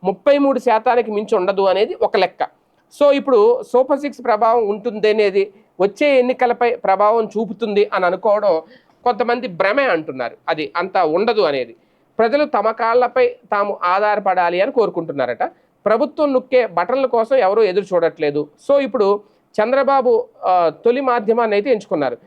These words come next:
ప్రజలు ఆత్మగౌరవంతో బతికేలా చూస్తున్నారు. ఇది ఆయన ఫేస్ వాల్యూని మరింత పెంచింది అని చెప్తున్నారు రాజకీయ పరిశీలకులు. ఎప్పుడు ఎన్నికలు జరిగినా ఇదే పని చేస్తుంది అని కూడా చెప్తున్నారు. కాకపోతే ఫస్ట్ ఏడాది కాబట్టి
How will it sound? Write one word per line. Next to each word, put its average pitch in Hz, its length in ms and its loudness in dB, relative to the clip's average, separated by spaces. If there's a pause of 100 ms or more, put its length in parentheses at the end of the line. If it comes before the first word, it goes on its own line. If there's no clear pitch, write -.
(300)
ప్రజలు 240 280 2
ఆత్మగౌరవంతో 247 880 0
బతికేలా 208 400 -2
చూస్తున్నారు. 175 680 -4
ఇది 277 260 -4
ఆయన 214 240 0
ఫేస్ 254 500 -2
వాల్యూని 220 340 0
మరింత 214 320 0
పెంచింది 208 480 -4
అని 185 140 0
చెప్తున్నారు 170 380 -2
రాజకీయ 160 280 -2
పరిశీలకులు. 143 520 -4 (360)
ఎప్పుడు 220 240 2
ఎన్నికలు 262 300 0
జరిగినా 226 320 0
ఇదే 214 240 2
పని 208 220 -4
చేస్తుంది 202 520 -2
అని 180 140 0
కూడా 196 140 2
చెప్తున్నారు. 151 440 -4
కాకపోతే 226 360 -2
ఫస్ట్ 202 340 -4
ఏడాది 208 320 0
కాబట్టి 185 440 -2